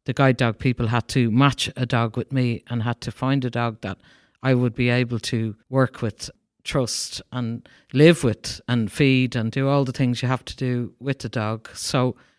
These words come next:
it took a good while. Eventually, I got my first dog when I finished my degree. Then life started to change hugely for the better. The biggest thing that happened when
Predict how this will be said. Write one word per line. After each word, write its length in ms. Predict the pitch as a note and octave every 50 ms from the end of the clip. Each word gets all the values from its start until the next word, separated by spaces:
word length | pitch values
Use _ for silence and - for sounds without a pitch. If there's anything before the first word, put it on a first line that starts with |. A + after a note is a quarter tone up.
| _ -
it 80 | D3
took 200 | - G#3 G#3+ -
a 80 | G3+ D#3+
good 240 | C3+ D#3 D3 C3 C3
while. 280 | C3 B2 B2 B2 B2 - _ _ _ _ _ _ _ _ _ _ -
Eventually, 680 | B2+ A2+ D3 C#3 C#3 C#3 - - C#3 C3 A#2+ A#2 -
I 120 | - B2
got 200 | A#2+ C#3+ C#3+ - _ _ _ _ _
my 120 | - C3+ A#2+
first 320 | - - C3+ B2 - -
dog 340 | C#3+ B2 A#2 A2 G#2+ - - - _
when 200 | C#3 C#3+ C#3 C3
I 60 | B2
finished 540 | A#2 - D3 C3 B2+ A#2 - - - - -
my 180 | C3 B2 A#2
degree. 520 | A2+ - A#2 - - B2+ B2+ B2 B2+ G2+ - - _ _ _ _
Then 360 | - A#2+ A#2 A2+ A2+ A2 - - _ _ -
life 240 | B2 A#2+ A#2 A2 -
started 440 | - - C#3+ A#2+ A#2 - - - -
to 100 | - A#2+
change 520 | - - A#2 A2 A2 A2 G#2+ - - - _ _ _ _
hugely 520 | _ - C#3+ C#3 B2+ A#2+ - - - A#2+ G#2+
for 160 | - - A#2
the 100 | G#2 A2
better. 280 | F#2+ A2+ A2 G2 - - - _ _ _ _ _ _ _ _ _ -
The 60 | - C#3
biggest 440 | - G3 F#3+ F#3 F#3+ E3+ - -
thing 340 | - D3+ C#3 C#3 C3+ C#3 - - - -
that 180 | C3 A#2+ A2+ _ -
happened 460 | - - C3+ B2 - - C3 A#2+ A2 -
when 380 | - C3 A#2+ A#2+ A#2+ A#2+ -